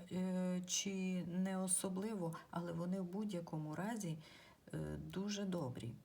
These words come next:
дуже добрі. У тій, е, стадії, в якій, е, ви маєте стосунки,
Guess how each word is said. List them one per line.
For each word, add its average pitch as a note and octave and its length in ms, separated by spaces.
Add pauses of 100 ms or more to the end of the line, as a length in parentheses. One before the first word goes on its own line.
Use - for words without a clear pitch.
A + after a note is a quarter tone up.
(140)
дуже F3+ 340
добрі. C#3 540 (280)
У E3+ 80
тій, F#3 560
е, F3 640
стадії, D#3+ 840 (120)
в D#3+ 40
якій, F3+ 500
е, D#3+ 60 (540)
ви D#3+ 440
маєте E3+ 420
стосунки, D#3+ 800